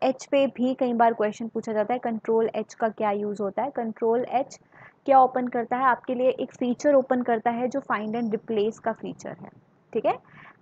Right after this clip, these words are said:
Find and replace आपको पता है, कुछ आपको कोई भी text या कोई word find करना है और उसे replace करना है किसी और से, तो वो tab आपके लिए open करता है एक shortcut जो है control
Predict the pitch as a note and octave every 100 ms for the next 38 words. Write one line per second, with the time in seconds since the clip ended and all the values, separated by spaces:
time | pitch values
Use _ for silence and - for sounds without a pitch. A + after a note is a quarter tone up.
0 | _ - - B3+ A#3 C4 - B3 A3+ A#3+
1 | B3 C4 B3+ B3 C4 B3 C4 C#4 C4 B3+
2 | A#3 - A#3+ B3 A#3 A#3 A#3+ - A3+ A3+
3 | - B3 A#3 A#3 A#3 G3+ A3+ G#3+ A3+ G3+
4 | A#3 A3+ A#3 A3 A3 A3 A3 A3+ G#3+ G#3+
5 | G#3+ A#3 G#3 - A3 A3 B3+ - A#3+ A3+
6 | G#3+ A3 A3+ G#3+ G#3 C4 C#4+ C4 C#4 -
7 | B3+ A3+ B3 B3+ G#3+ G#3 A#3+ A3+ G#3+ G3
8 | A3 G#3+ G#3+ F#3 G3+ G3+ G3 G3 G#3 F#3
9 | - B3+ A3 A3 A#3 A3 G#3 F#3 E3+